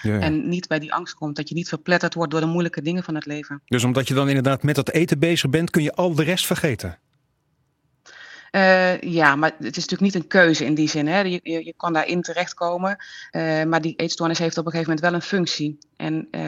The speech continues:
Speaker 2: het maakt dat je gewoon, dat je de controle houdt. En daarom is het ook zo lastig om het los te laten.
Speaker 1: Ja, en dat loslaten, dat lukt dan ook niet in een vakantie natuurlijk. Eh,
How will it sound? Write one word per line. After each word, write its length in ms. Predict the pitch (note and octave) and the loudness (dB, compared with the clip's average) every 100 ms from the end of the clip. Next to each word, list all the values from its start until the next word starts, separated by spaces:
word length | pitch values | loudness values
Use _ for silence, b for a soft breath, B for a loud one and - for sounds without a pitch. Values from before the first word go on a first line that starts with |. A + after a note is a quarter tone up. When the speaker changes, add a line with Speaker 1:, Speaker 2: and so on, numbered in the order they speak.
| D#3 | -6
Speaker 2:
het 100 | D3+ | -2
maakt 220 | D#3+ D#3+ | -2 0
dat 140 | E3 | -4
je 100 | D#3+ D3+ | -6 -4
gewoon, 220 | D#3 D#3 | -4 -4
dat 160 | - D#3 | -6 -8
je 60 | D#3+ | -8
de 100 | D#3+ | -4
controle 420 | E3 E3 F3+ F#3 | -4 -2 0 0
houdt. 400 | D3 D#3 F3+ - B B B | 0 -4 -6 -12 B B B
En 120 | D3+ | 2
daarom 200 | D#3+ D#3+ | 4 4
is 60 | |
het 80 | D#3+ | 0
ook 100 | F3 | -4
zo 120 | - E3+ | -2 2
lastig 280 | F#3 - | 2 0
om 60 | E3+ | -2
het 100 | E3 | -2
los 220 | F#3+ F#3 | -2 -2
te 80 | D#3+ | -4
laten. 420 | D3 D3 D3 D3 - | -4 -6 -8 -14 -6
Speaker 1:
Ja, 200 | B2+ A#2+ F#2+ | -2 -2 -2
en 300 | - A3 D#3 | 0 0 2
dat 180 | D#3+ E3 | 0 2
loslaten, 500 | G#3+ G#3 F3 C#3 D3+ | 2 2 2 2 0
dat 160 | D3+ - | 0 0
lukt 120 | E3 | 0
dan 120 | D3 | 0
ook 140 | E3 | 0
niet 160 | E3+ D3+ | 0 -2
in 140 | - C3+ | 0 0
een 60 | |
vakantie 500 | - A2+ A#2+ C3+ E3 | -2 -2 0 0 0
natuurlijk. 540 | D#3+ - E3 E3+ F#3+ - | 0 0 0 2 -2 -2
Eh, 300 | E3 D3+ C#3 | 0 2 2